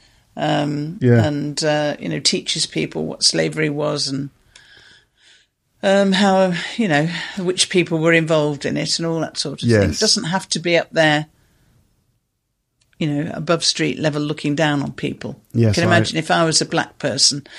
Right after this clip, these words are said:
Speaker 1: living in Bristol, I would find it very offensive.
Speaker 2: Yeah. I'm just imagining you as a black person living in Bristol now. Uh, <laughs> well, Mum, thank you for your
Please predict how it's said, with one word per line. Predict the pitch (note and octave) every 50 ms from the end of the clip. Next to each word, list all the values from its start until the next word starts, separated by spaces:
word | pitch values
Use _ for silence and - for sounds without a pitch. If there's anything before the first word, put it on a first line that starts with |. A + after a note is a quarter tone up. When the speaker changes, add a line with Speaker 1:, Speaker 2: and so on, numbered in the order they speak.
| - - - - - -
Speaker 1:
living | D#3+ D#3 D3 D#3+ D3+ D3+
in | D#3 D#3
Bristol, | D3+ D#3 D#3 D#3 - - - E3 E3+
I | E3+
would | E3+ E3 -
find | - F3 F3 E3+ E3
it | - -
very | F3 F#3 F#3 F3 D#3+
offensive. | D#3+ C#3 - - D3 C#3+ C#3 - - - D#2+ - - - _ _ _ _ _ _ _ _ _ -
Speaker 2:
Yeah. | - A2+ A#2+ A#2+ A#2 A#2 A2+ G2+ _ _ _ _ _ _ _ _ _ _ _ _ _ _ -
I'm | A#2+
just | B2 - -
imagining | A2+ G#2+ G#2+ G2 - G#2 G#2 G#2
you | G#2+ G#2+ G#2 G2+
as | F#2+ G2
a | F#2
black | - A2 A2 - -
person | - F#2+ F#2 F2+ - - F#2
living | F#2+ F2+ F#2+ F#2 F#2
in | F2+ F2+
Bristol | G2+ G2 F#2+ - - F#2 F#2 E2+
now. | E2+ E2 E2+ F2+ - _ _ _ _ _ - - - - _ _ _ _ _ _ _ _ _ _ _ _ _ -
Uh, | A#2 A2+ A2+ A#2+ A#2+ F#2 - - - - - - - _
<laughs> | - - B2 C#3+ D3 C3 A#2 -
well, | - C#3 C#3+
Mum, | D3 E3+ F3 E3+ D#3+
thank | - E3 F3 E3+ - -
you | E3+ C#3+
for | - -
your | D3+ D3 C#3+ C#3 C3+ C3 B2+